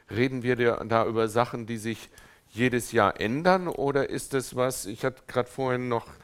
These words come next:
Tucholsky vorgelesen, der, der an den Leser im Jahr neunzehnhundertfünfundachtzig schreibt und sagt, "Du wirst nicht verstehen, wie ich rede."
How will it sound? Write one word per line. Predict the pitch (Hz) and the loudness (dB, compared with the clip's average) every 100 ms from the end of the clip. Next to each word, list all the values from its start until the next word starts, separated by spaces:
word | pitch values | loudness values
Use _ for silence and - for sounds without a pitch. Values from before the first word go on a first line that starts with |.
| - - - | -20 -20 -8
Tucholsky | - 117 135 143 147 - 117 | -6 -2 4 4 2 -4 -6
vorgelesen, | - - - 120 123 120 113 120 123 117 113 | -6 -18 -6 0 2 2 0 0 0 -2 0
der, | 113 110 110 107 | 2 4 2 0
der | 104 110 110 107 | 0 4 4 4
an | 110 110 | 0 0
den | 110 110 107 - - - _ | -2 -2 -6 -12 -20 -20 _
Leser | 107 117 127 120 113 | 0 2 4 4 2
im | 117 | 2
Jahr | 113 120 | 4 4
neunzehnhundertfünfundachtzig | 120 113 120 110 - 131 120 120 110 113 113 - - 117 - | 2 0 -2 -2 -6 -4 -2 -4 -2 -2 -2 -4 -6 -6 -8
schreibt | - 104 104 107 - | -4 2 4 2 -6
und | - 104 | -10 -8
sagt, | 95 104 - | -2 -2 -2
"Du | 113 95 | -6 -2
wirst | 110 - | -2 -4
nicht | 107 - | -12 -8
verstehen, | 107 - - 110 110 | -8 -8 -6 -4 -4
wie | 104 | -6
ich | 98 - | -8 -4
rede." | 110 113 107 | -2 0 0